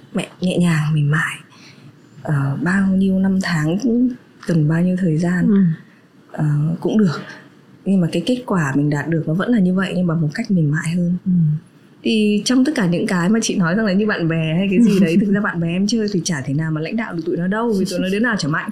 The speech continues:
Speaker 1: <laughs> Chả thể nào mà lãnh đạo theo cái kiểu đấy được đâu. Thế nhưng mà tụi em có những cái góc ở trong tâm hồn rất là tử tế và thấu hiểu nhau. Thì
Speaker 2: Ừ.
Speaker 1: nếu mà mình nói chạm vào được cái điều đấy thì, thì người ta sẽ nghe theo mà không cần phải dùng vũ lực.
Speaker 2: Ừ.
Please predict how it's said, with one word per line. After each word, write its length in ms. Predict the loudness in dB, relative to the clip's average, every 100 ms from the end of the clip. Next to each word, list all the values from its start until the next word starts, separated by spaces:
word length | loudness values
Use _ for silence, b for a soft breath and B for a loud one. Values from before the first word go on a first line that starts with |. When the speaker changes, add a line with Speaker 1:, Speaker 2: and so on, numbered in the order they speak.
| -8
Speaker 1:
<laughs> 1800 | -2 -2 0 0 0 0 0 0 0 0 -2 -2 -2 0 0 0 0
Chả 120 | 0 0
thể 80 |
nào 180 | -2 -2
mà 60 | -2
lãnh 180 | -2 -2
đạo 160 | 0
theo 100 | 0
cái 120 | 2 0
kiểu 180 | 0 0
đấy 100 | 0
được 140 | -2
đâu. 260 | -2 -4 -6 B B -4
Thế 100 | 0
nhưng 240 | 2 2
mà 440 | 2 0 0 -2 -2 -4 -4 -6 -6 -10 -10
tụi 100 | -4
em 180 | 0 2
có 100 | 2
những 220 | 2 2
cái 200 | 0 2
góc 180 | 0 0
ở 60 | 0
trong 200 | 0 2
tâm 100 | 2
hồn 260 | 2 2 2
rất 80 | 2
là 100 | 0
tử 120 | 0 -2
tế 200 | -2 0
và 60 | 0
thấu 100 | 0
hiểu 180 | 2 2
nhau. 320 | 2 2 0 -2 -8 -2
Thì 80 | 2
Speaker 2:
Ừ. 40 |
Speaker 1:
nếu 100 | 4
mà 60 | 4
mình 160 | 4
nói 160 | 2 0
chạm 240 | 0 0 0
vào 60 | 0
được 120 | 0
cái 60 | 0
điều 200 | 0 0
đấy 280 | 0 -2 0
thì, 60 | -2 B B B -20 -4
thì 160 | 0
người 120 | 2 2
ta 100 | 0
sẽ 140 | 0
nghe 200 | 2 2
theo 160 | 2 2
mà 100 | 2
không 180 | 2 2
cần 120 | 2
phải 80 | 2
dùng 160 | 2 0
vũ 120 | 0
lực. 180 | -4 -4 -12 _ _
Speaker 2:
Ừ. 240 | 2 4